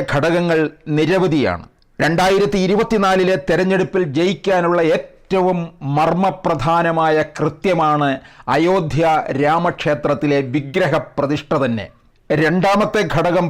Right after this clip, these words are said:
പണമാണ്. ഇലക്ട്രൽ ബോണ്ടുകളായാലും കള്ളപ്പണമായാലും കോർപ്പറേറ്റുകളും ശതകോടീശ്വരന്മാരും ബി ജെ പിക്ക് വാരിക്കോരി നൽകുമ്പോൾ, കോൺഗ്രസിന് ലഭിക്കുന്നത് വളരെ തുച്ഛമായ തുകയുടെ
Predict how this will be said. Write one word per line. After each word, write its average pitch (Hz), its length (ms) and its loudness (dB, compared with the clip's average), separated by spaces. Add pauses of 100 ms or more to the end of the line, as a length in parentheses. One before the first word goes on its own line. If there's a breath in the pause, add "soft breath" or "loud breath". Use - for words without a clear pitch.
(100)
പണമാണ്. 147 540 0 (640 soft breath)
ഇലക്ട്രൽ 196 560 0 (140)
ബോണ്ടുകളായാലും 180 920 2 (220)
കള്ളപ്പണമായാലും 170 1040 2 (180)
കോർപ്പറേറ്റുകളും 175 840 0 (100)
ശതകോടീശ്വരന്മാരും 165 1200 0 (540 loud breath)
ബി 160 120 2 (120)
ജെ 170 100 2 (140)
പിക്ക് 160 240 -2 (180)
വാരിക്കോരി 165 800 0
നൽകുമ്പോൾ, 147 500 0 (480 loud breath)
കോൺഗ്രസിന് 160 720 0
ലഭിക്കുന്നത് 151 540 0 (140)
വളരെ 160 340 2 (240)
തുച്ഛമായ 151 800 0 (120)
തുകയുടെ 147 440 0